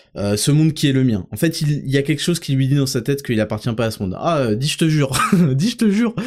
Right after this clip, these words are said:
t'es un mec qui, euh, qui porte, euh, à bout de bras, euh, euh, des maisons, des trucs, tu t'es rendu compte enfin que, euh, t'étais pas comme les autres. Il sent qu'il est pas comme les autres, et il aimerait renouer avec ses racines. Et ça, c'est un des messages qui est, euh,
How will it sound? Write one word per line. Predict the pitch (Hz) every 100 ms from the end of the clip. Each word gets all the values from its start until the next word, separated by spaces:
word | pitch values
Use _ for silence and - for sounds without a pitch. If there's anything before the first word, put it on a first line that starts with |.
| 262 220 -
t'es | 156
un | 143
mec | 170 190
qui, | 165 143
euh, | 131 131
qui | 131 135
porte, | 175 - -
euh, | 131 127 123
à | 127
bout | 135
de | 135
bras, | 135 170 170
euh, | 123 120 120 - -
euh, | 110
des | 127
maisons, | 135 151 147 170
des | 190 139
trucs, | - 185 208 147
tu | 139
t'es | -
rendu | 139 143
compte | 147 190
enfin | 165 156 202
que, | 196
euh, | 151 139 131 127
t'étais | 127 135 143
pas | 160
comme | 160
les | 160 147
autres. | 120 - - - - _
Il | -
sent | 180
qu'il | 180 147
est |
pas | 139 139
comme | 135
les | 139 135
autres, | 151 208 - _ _ _ -
et | 135 139 135
il | 135 131 139
aimerait | 156 160 151 175
renouer | 139 139 143 147 156 180 -
avec | 117 117 139 139
ses | 120
racines. | 104 107 - 92 87 - _ _ _ _ _ _ - -
Et | 110
ça, | - 147
c'est | 117
un | 107 110
des | 104
messages | 98 101 - 139 135
qui | - 104 107
est, |
euh, | 92 90